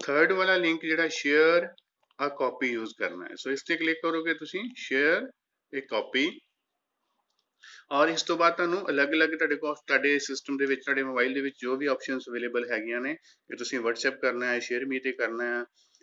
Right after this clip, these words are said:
ਡਬਲਯੂ ਪੀ ਐਸ office ਲੈ ਕੇ ਜਾਣਾ ਹੈ ਜਾਂ Gmail ਕਰਨਾ ਹੈ। So ਅਸੀਂ Gmail ਤੇ ਕਲਿੱਕ ਕਰ ਦਾਂਗੇ। So just click on the Gmail। ਤੁਹਾਡੇ ਕੋਲ ਤੁਹਾਡੀ attachment ਹੋ ਕੇ file ਆ ਜਾਂਦੀ ਹੈਗੀ ਆ,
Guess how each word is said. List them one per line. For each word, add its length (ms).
ਡਬਲਯੂ 240
ਪੀ 100
ਐਸ 180
office 360
ਲੈ 120
ਕੇ 160
ਜਾਣਾ 260
ਹੈ 60
ਜਾਂ 160
Gmail 460
ਕਰਨਾ 240
ਹੈ। 60
So 160
ਅਸੀਂ 220
Gmail 480
ਤੇ 160
ਕਲਿੱਕ 460
ਕਰ 120
ਦਾਂਗੇ। 380
So 160
just 280
click 440
on 80
the 240
Gmail। 500
ਤੁਹਾਡੇ 200
ਕੋਲ 220
ਤੁਹਾਡੀ 300
attachment 480
ਹੋ 100
ਕੇ 100
file 320
ਆ 100
ਜਾਂਦੀ 320
ਹੈਗੀ 240
ਆ, 220